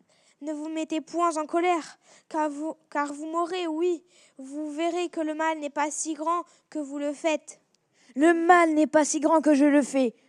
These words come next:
Speaker 2: Quoi ? Mon sang, mes entrailles, Pandare !
Speaker 1: Votre sang, monsieur,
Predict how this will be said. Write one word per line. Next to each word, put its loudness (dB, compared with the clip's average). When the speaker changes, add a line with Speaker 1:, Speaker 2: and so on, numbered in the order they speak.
Speaker 2:
Quoi ? 12
Mon 4
sang, 6
mes 6
entrailles, 4
Pandare ! 8
Speaker 1:
Votre 2
sang, -2
monsieur, 0